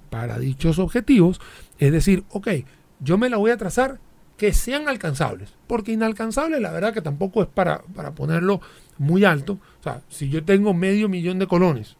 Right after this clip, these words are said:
que es la, la cifra que hemos manejado hoy, y sabemos que el cincuenta, que el diez por ciento, que son cincuenta mil colones, es el ahorro, y nosotros decimos, "Ok,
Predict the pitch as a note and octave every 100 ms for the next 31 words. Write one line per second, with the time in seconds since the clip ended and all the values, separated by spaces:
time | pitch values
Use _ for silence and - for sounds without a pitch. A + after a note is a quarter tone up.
0 | _ _ _ B2 A2 D3+ E3+ - C#3 B2
1 | - A#3 F3 C3 C3+ C#3+ D3 B2+ D3 E3+
2 | G3 A2 - - - - F3+ D3 C#3+ D#3
3 | F3+ E3 D3+ - E3+ D#3+ - F#3 G#3+ A3
4 | G3+ G#3+ G#3+ - _ - - C#3+ D3 -
5 | - B2+ C#3+ C3 D3+ G3 F#3+ C#3+ A#2 C3
6 | D#3 D#3+ D#3 D3+ D#3+ F3 F#3 D#3+ B2 A#2+
7 | D#3 F#3 G3 D#3+ G3+ - _ _ _ _
8 | _ _ _ _ _ _ - F3 E3+ D#3+
9 | E3+ F#3 A3 G3+ G3 G3